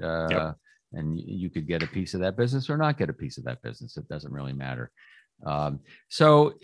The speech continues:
Speaker 1: man, this is, this is great. Uh, I, I,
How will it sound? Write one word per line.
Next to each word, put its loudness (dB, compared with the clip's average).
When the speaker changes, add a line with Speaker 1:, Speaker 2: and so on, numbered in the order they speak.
Speaker 1:
man, 8
this 4
is, 0
this 0
is -2
great. 6
Uh, 2
I, -4
I, 2